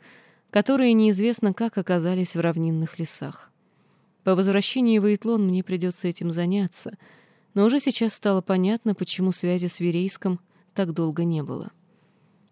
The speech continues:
В хвосте отряда, испуганно всхрапывая, двигались три лошади,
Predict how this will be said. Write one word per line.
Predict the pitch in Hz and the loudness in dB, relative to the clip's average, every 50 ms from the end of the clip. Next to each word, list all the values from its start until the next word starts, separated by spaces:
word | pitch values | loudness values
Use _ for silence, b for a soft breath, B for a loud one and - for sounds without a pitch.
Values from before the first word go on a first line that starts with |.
| b _ _ | b _ _
В | - - - | -12 -2 2
хвосте | 214 226 220 - - 294 285 | 4 4 4 4 2 2 2
отряда, | 262 - 269 277 277 254 196 220 | 2 2 0 0 2 2 2 2
испуганно | 202 - - - 220 196 208 214 202 | 0 0 -4 -6 -2 0 2 2 2
всхрапывая, | 196 - - - 208 202 208 - 208 196 185 190 185 | 0 -2 -4 -4 -4 -4 -2 0 0 0 2 2 2
двигались | 175 156 165 185 175 170 180 175 175 170 - | 0 0 0 -2 0 0 0 -2 -2 -4 -4
три | - 170 170 | -2 -2 0
лошади, | 160 160 190 208 - - 202 170 185 185 175 | 0 0 -2 -4 -4 -4 -4 -2 -2 -4 -4